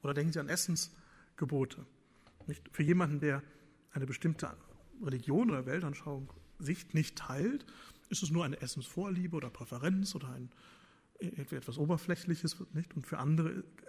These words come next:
hat es wirklich zu tun mit der Identität, in der sie leben. Da ist der Dialog wichtig, weil man dann auch festlegen kann, welche vernünftigen Ausnahmeregelungen,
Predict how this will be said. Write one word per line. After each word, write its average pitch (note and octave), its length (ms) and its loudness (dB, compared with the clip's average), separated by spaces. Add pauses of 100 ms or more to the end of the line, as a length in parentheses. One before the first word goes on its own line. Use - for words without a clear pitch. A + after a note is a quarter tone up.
(120)
hat D3+ 140 -6
es D3+ 160 -2
wirklich E3 220 -2
zu D#3+ 100 -4
tun D#3+ 200 -2
mit D#3+ 120 -4
der E3+ 100 -4
Identität, F3+ 680 -4
in C#3+ 100 -6
der C3+ 160 -6
sie B2+ 160 -8 (380)
leben. B2+ 340 -2 (1400)
Da D#3+ 80 -2
ist F3 240 -4
der D3 80 2
Dialog C3 480 -2
wichtig, B3+ 400 -6 (500)
weil D3+ 100 2
man D#3 180 2
dann E3+ 220 0
auch E3 120 -4
festlegen E3 460 -4
kann, D3 220 -4
welche D#3+ 240 -4
vernünftigen D3+ 520 -4
Ausnahmeregelungen, C#3 1080 -4